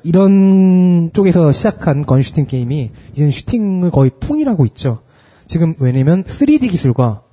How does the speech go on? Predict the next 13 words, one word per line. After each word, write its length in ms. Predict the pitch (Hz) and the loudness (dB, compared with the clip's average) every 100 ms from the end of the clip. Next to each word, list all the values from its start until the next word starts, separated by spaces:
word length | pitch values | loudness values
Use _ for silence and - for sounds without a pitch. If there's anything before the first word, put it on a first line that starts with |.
| _ _ _ - | _ _ _ -8
앞에서 300 | - - 135 | -4 -2 -2
말한 220 | 127 131 | -4 0
물리 320 | 139 156 214 | 0 2 2
법칙 520 | 175 - - 139 - _ _ _ _ _ - | 0 -2 -6 -6 -8 _ _ _ _ _ -6
엔진이 400 | 135 139 135 147 | -4 -2 -2 0
적용돼서 600 | 123 120 110 120 135 117 _ _ | 0 -2 -4 -2 -4 -6 _ _
콘솔과 440 | - 214 - 196 180 | -2 0 2 2 0
피씨에서 680 | 220 - 175 117 107 104 - _ _ _ _ | -2 -4 -2 -2 -2 -6 -10 _ _ _ _
큰 420 | - - 247 208 - | -4 -2 -2 -4 -6
인기를 360 | 135 - 139 160 | -10 -4 0 0
얻습니다. 420 | 113 127 107 92 | 0 -4 -6 -8
특히 200 | - - 135 | -6 -4 -4
엑스박스가 800 | - - - - 165 180 208 | -4 -4 -4 -4 -4 -2 -2